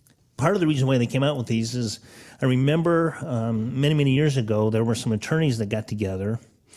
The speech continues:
and they said, uh, "We have a way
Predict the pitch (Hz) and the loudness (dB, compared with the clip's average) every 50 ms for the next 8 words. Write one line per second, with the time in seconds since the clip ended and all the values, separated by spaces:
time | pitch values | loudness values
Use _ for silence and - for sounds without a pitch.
0 | - - - - - - - _ _ _ - 123 117 117 120 120 120 117 113 113 | -20 -20 -20 -20 -20 -20 -20 _ _ _ 0 2 2 4 2 2 2 2 2 2
1 | 110 107 123 - - 143 139 117 123 131 143 143 131 - - 139 127 127 120 120 | 0 -2 -4 -6 -4 -4 -2 0 2 2 2 0 -2 -2 0 2 2 4 4 4
2 | 120 120 120 117 107 - - - - - 170 160 - - - - - - 135 127 | 4 2 2 0 -2 -8 -14 -20 -20 -18 -16 -16 -16 -18 -20 -16 -12 -8 -4 -2
3 | 151 190 220 220 175 151 156 147 143 139 131 123 120 117 117 110 120 123 123 120 | -2 -2 -2 -4 -4 -2 -2 0 0 -2 -2 -2 -2 -2 0 0 0 0 0 0
4 | 110 104 98 98 98 101 - | -2 -2 -2 -4 -6 -6 -8